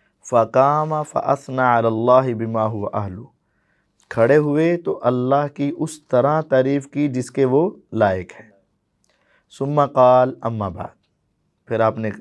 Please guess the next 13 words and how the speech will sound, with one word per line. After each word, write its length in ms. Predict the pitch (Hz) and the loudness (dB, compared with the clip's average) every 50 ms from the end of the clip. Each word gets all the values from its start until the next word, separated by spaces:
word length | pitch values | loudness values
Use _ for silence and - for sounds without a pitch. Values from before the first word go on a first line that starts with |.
| - 95 | -12 -10
ये 160 | 101 101 98 | -6 -6 -6
बात 300 | 95 98 98 98 98 - - | -4 -4 -4 -4 -4 -4 -6
कही, 280 | 107 107 117 127 135 139 135 _ _ _ _ _ _ _ _ _ _ _ _ - | -6 -6 -6 -6 -8 -10 -12 _ _ _ _ _ _ _ _ _ _ _ _ -4
फ़इन्नहु 600 | 139 131 151 160 165 165 165 165 165 170 170 165 | -2 -2 -2 -2 -4 -2 -2 -2 -2 0 -2 -2
बलगनी 640 | 139 131 131 131 139 147 151 156 156 156 156 156 156 156 - 131 | 2 4 4 6 6 4 2 2 -2 -2 -2 -4 -6 -6 -4 -4
अन्ना 320 | 135 135 139 143 143 139 135 | -4 -4 -4 -2 -2 0 0
रिजालम 580 | 123 117 110 110 123 127 135 139 147 147 143 143 135 | 0 -2 -2 2 2 4 4 2 2 -2 -4 -4 -6
मिनकुम 360 | 135 127 127 127 - 123 123 | -8 -8 -10 -10 -10 -8 -4
यतहद्दसून 960 | 120 120 117 117 107 104 113 120 113 107 104 117 110 107 110 123 123 135 139 131 | -2 -2 -2 -2 -2 -2 -2 -4 -4 -6 -4 -2 -2 -2 -2 -6 -6 -6 -4 -4
अहादीस 760 | 120 107 110 107 107 104 101 101 95 104 117 127 139 139 139 - 123 | -2 0 -2 -2 0 -2 -2 -4 -2 -4 -4 -4 -4 -6 -8 -8 -4
लैसत 360 | 135 156 175 175 180 143 135 | -2 -2 -2 -2 -4 -6 -8
फ़ी 200 | - 123 123 117 | -6 -6 -6 -6
किताबिल्लाह, 580 | 107 113 104 107 98 92 87 92 95 - - | -6 -6 -4 -2 -4 -4 -4 -8 -14 -14 -18